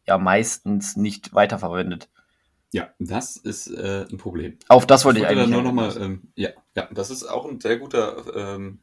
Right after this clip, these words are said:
Speaker 2: Punkt. Den können wir gerne auch noch mal weiter verfolgen. Äh, ich wollte das andere nur anbringen, weil es häufig auch einfach so um sich geworfen wird, aber so ganz so einfach kann man das gar nicht verrechnen.
Speaker 1: Naja, das, das Ding ist ja aber auch, dass man, wenn man in die Innenstadt fährt,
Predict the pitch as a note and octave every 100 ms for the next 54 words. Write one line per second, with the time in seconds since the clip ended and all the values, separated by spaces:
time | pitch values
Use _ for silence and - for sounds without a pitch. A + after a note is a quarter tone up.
0 | _ A#2 B2 - - _ - _ F2+ F2
1 | F#2+ F#2 F#2 F#2 F#2 F#2 F2+ F2 F2 F2+
2 | F#2+ - _ _ _ _ G2+ - F#2+ G2+
3 | G#2 - F#2 F2 A2+ A#2 A#2 - B2+ A#2+
4 | G2+ G2 G#2+ G#2+ F#2+ F#2 F#2 - - G#2
5 | A#2 A#2 - G2+ G#2 A2+ A2 G#2 G2+ -
6 | _ _ _ _ _ - A#2 B2 G#2+ G#2+
7 | F#2 F#2+ G#2 F#2 F#2+ F#2 G2 F#2+ F#2 A2
8 | B2+ - G#2 A2+ G#2 - A#2+ F#2 - F2
9 | F2 E2+ - _ _ _ _ _ _ _
10 | _ _ - G#2 G#2 - D3+ D#2+ - -
11 | - - C3 C3+ C3 C3 - - B2 B2+
12 | F3+ G3+ B2 G#2 G2 D2 A#2+ - A2 A2
13 | A2 G#2 G#2+ G#2+ G#2+ G2+ G#2 G2+ A#2 C3+
14 | A#2+ - G2+ - G#2 A2 B2 -